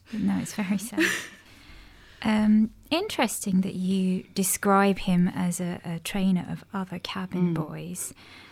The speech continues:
Speaker 1: Um, I imagine that that's because he's in the last phases of the, the journey, and so
Speaker 2: Mm.
Speaker 1: perhaps you'd expect him to have some experience by that point. I thought in mentioning that, that his loneliness was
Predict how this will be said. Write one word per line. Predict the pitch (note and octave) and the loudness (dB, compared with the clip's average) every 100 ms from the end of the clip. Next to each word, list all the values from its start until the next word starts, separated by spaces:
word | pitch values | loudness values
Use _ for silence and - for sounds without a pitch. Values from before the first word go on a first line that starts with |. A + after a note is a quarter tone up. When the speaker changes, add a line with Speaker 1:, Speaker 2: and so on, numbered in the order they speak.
| - | -6
Speaker 1:
Um, | F#3+ F#3 F#3 F#3 F#3+ - | 2 4 6 6 4 2
I | G3+ | 2
imagine | G3+ G#3+ A#3 F#3+ | 4 4 2 -2
that | E3+ | -4
that's | F#3 - | -6 -8
because | - - F3 | -12 -10 -8
he's | F#3 F3+ | -6 -4
in | F3 | -2
the | F3 | -2
last | F3 F3 F3 - | -2 -4 -6 -14
phases | - F#3 F3+ F3+ E3+ E3+ | -10 -6 -6 -8 -10 -10
of | F3+ - | -12 -10
the, | F3 F#3 | -12 -10
the | - F3+ | -10 -8
journey, | G3+ G#3 G#3+ F#3 G3 G3+ G3+ | -2 0 0 -2 -6 -8 0
and | F#3+ | 2
so | F#3 E3 | 2 2
Speaker 2:
Mm. | D#3+ D#3+ | -2 -4
Speaker 1:
perhaps | - - - | -8 -12 -10
you'd | F#3+ - | -12 -12
expect | - G3 - - | -14 -12 -14 -10
him | F#3+ | -8
to | F#3 F#3 | -8 -10
have | F#3 - | -10 -8
some | F#3 F3+ | -6 -6
experience | - - G3 G3 F#3 F3 - | -8 -10 -8 -6 -6 -8 -10
by | - - | -12 -12
that | F#3 - | -12 -14
point. | - F#3 G3 - - - | -12 -10 -10 -14 -20 0
I | A#3 B3+ | 4 4
thought | B3+ G3 F3+ - - | 2 -2 -2 -4 2
in | F#3+ | 4
mentioning | G3+ G#3+ A3 G3+ F#3 F#3 | 4 4 0 0 0 -2
that, | D#3+ - | -4 -8
that | - - | -12 -8
his | F#3+ F#3 | -6 -2
loneliness | G3 G3+ F#3+ F#3 F3+ - - | 0 2 2 0 -2 -6 -8
was | F#3 F3+ | -6 -8